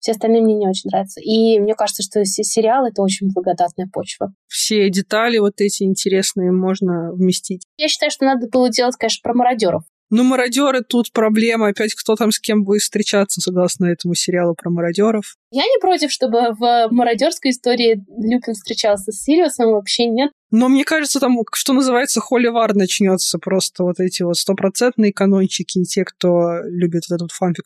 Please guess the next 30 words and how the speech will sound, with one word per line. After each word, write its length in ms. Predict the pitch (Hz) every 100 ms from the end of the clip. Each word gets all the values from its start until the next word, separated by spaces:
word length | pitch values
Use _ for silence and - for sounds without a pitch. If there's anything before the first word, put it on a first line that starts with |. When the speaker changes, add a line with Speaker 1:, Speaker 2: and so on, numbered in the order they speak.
| 190
Speaker 2:
All 80 | 180
the 180 | 185
Young 120 | 180 180
Dudes, 420 | 180 226 226 - _ -
они 180 | 190 202
просто 360 | 208 - -
с 80 | -
мечами 720 | 202 277 320 320 330 262 226
друг 240 | 214 220
на 100 | 214
друга 300 | 208 220 196
пойдут. 480 | 196 214 208 269 302 - - -
<laughs> 300 | 523 453 285
Я 120 | 214
думаю, 320 | 208 226 226 226
что 160 | 220
они 160 | 220 226
просто 340 | 220 233 -
этого 300 | 208 - 208
испугались 640 | 202 - 214 202 190 185 - _ -
отчасти. 580 | 196 - 190 196 - 190 - -
Speaker 1:
А 60 |
ты 120 | 277 262
знаешь, 400 | 277 370 - 294 - _ _
что 460 | - - 247 240 220
в 60 | 233
Ютубе 500 | 254 247 277 226 240
есть 460 | 226 233 - -
идеальный 640 | 262 226 247 240 233 220 214
фанкаст, 680 | - 233 226 240 220 -